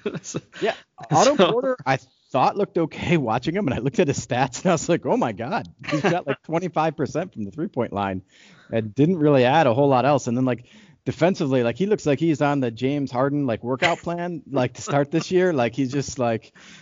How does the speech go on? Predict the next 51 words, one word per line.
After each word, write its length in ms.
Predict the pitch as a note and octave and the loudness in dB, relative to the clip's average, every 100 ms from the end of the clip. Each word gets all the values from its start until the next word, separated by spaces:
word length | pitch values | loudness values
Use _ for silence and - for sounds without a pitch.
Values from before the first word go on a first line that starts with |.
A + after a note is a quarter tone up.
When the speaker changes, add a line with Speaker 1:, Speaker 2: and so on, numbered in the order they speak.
| - _ | -20 _
Speaker 2:
you 100 | C#3 | -4
know, 240 | B2+ A2+ A2 | 0 0 -2
this 240 | A#2 - | -4 -8
does 320 | - B2+ G#2 | -12 -10 -6
not 300 | A2+ C3 D3 | 0 0 0
<laughs> 40 | A#2+ | -2
look 120 | - | 0
like 100 | - | 0
he's 320 | - F#3 B2+ | 2 0 0
in 80 | A#2 | -2
great 260 | A2 A#2 | -2 -4
shape. 340 | - B2 C3 - _ F3 _ - | -2 -2 -2 -4 _ -20 _ -6
Uh, 40 | |
I 280 | G#2+ G2+ F#2+ | -4 -2 -2
mean, 160 | A#2 D3+ | 2 2
he's, 140 | D#3+ | 2
he's, 180 | F3+ F3 | 2 2
like, 140 | F#3 | 2
a 40 | - | 0
smart 380 | - C#3+ F3+ | 0 0 0
player. 320 | - B2+ D#3 F3 | -4 -4 -2 -2
Like, 160 | A#2 | -4
he, 80 | B2 | -4
it's 260 | B2 B2 - | -6 -8 -4
funny 260 | D#3+ E3 | 0 0
when 140 | C3 A#2+ | 0 -2
you 100 | A2+ | 0
watch 200 | B2 B2+ | 0 -2
him, 120 | G#2+ | -6
you're 80 | G#2 | -6
like, 160 | G2 G2+ | -6 -2
"Man, 180 | C#3 | 0
this 120 | B2+ B2 | 0 0
guy 100 | B2+ | -2
really 300 | A#2+ E3 E3 | 2 2 2
knows 200 | D3 C3 | 2 0
what 80 | |
he's 160 | B2 G#2 | -4 -4
doing," 280 | A#2+ C3 A2 | -2 0 0
relative 440 | A2 B2 B2 C3+ | -2 -2 -4 -6
to 60 | A#2 | -6
most 360 | G#2 A#2 A2+ - | -4 -4 -6 -10
of 100 | F#2 | -8
the 60 | |
guys 260 | A2 G#2+ G#2+ | -4 -4 -2
on 80 | G#2 | -4
our 80 | |
team, 320 | F#2+ B2 G#2+ G2+ | -4 -2 -2 -4
which 160 | G2+ | -6
is 100 | G#2+ | -10
scary. 440 | - A2 G#2+ G#2 | -4 0 2 0